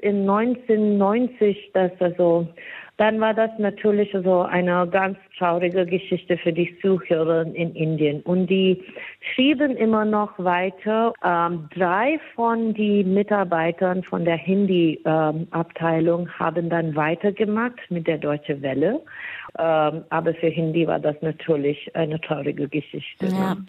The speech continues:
Speaker 2: das, äh, kommt auch in dem Film, finde ich, äh, gut zum Vorschein.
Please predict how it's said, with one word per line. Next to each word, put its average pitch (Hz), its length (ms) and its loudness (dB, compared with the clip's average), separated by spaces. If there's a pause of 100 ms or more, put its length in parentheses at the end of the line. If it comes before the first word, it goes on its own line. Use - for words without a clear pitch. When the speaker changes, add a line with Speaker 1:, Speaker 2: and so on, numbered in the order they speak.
(160)
Speaker 2:
das, 185 300 -4
äh, 190 240 -2
kommt 208 280 -4
auch 185 240 -4
in 190 180 -2
dem 180 140 -2
Film, 208 260 -4
finde 160 260 -2
ich, - 240 -8
äh, 160 180 -2 (520)
gut 190 240 -4
zum - 220 -2
Vorschein. 185 760 -2